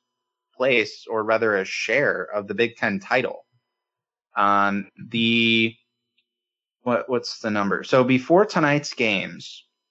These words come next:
before Michigan State at Penn State, before Maryland at Rutgers, and before Purdue at Iowa, there were fourteen games remaining,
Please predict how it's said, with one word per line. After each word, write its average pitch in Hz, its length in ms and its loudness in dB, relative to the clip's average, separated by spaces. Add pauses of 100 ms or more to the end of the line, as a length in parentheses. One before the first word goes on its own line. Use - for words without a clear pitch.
(440)
before 156 840 2
Michigan 135 360 0
State 123 560 2 (480)
at 113 340 0
Penn 117 220 -4
State, 110 400 -4
before 110 260 -6
Maryland 107 480 0
at 101 140 0
Rutgers, 98 500 0
and 98 160 -4
before 98 360 -2
Purdue 98 320 2
at 90 120 4
Iowa, 92 460 2 (1500)
there 120 100 4
were 110 120 4
fourteen 143 560 0
games 139 440 2
remaining, 101 600 0